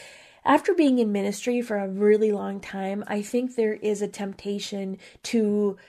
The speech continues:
pour yourself into your work so much so that, that you kind of forget about your own relationship with God.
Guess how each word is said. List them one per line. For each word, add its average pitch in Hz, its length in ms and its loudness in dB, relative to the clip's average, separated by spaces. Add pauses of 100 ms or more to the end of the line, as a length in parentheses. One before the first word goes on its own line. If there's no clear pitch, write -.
(640)
pour 254 240 10
yourself 233 480 2
into 196 200 -4
your 185 160 0
work 190 300 -2
so 202 300 0
much 202 260 -4
so 202 380 -2 (220)
that, 208 260 4 (280)
that 208 200 -2
you 220 120 0
kind 214 240 -4
of 240 80 2
forget 208 280 -2
about 190 240 -2
your 190 220 -6
own 202 160 -2
relationship 190 580 -4
with 175 140 -10
God. 185 340 -4